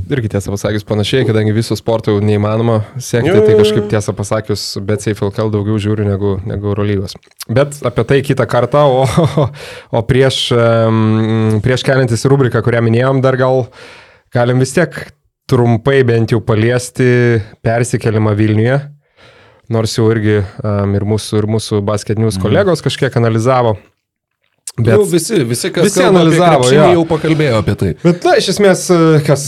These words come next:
Speaker 1: Ryto, Ryto sporto direktorius Donatas Zavackas prieš kiek, prieš tris metus turbūt prisijungęs prie, prie klubo, persikėlė į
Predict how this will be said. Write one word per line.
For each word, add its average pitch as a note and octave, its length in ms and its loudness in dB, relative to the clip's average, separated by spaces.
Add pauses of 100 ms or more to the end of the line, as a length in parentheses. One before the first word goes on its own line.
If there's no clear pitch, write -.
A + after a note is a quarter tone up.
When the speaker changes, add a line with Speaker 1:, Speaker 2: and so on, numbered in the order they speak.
(120)
Speaker 1:
Ryto, C#3+ 400 4 (560)
Ryto C#3+ 240 2
sporto D3 320 0
direktorius C3 480 2
Donatas C3+ 400 2
Zavackas A#2+ 400 2
prieš B2+ 160 -2
kiek, B2+ 140 0
prieš A#2+ 180 -2
tris E3+ 220 0
metus B2 260 0
turbūt A#2 240 0
prisijungęs B2 560 0
prie, A2+ 420 2
prie A#2 160 -2
klubo, B2+ 640 2
persikėlė A#2+ 640 0
į A#2 720 2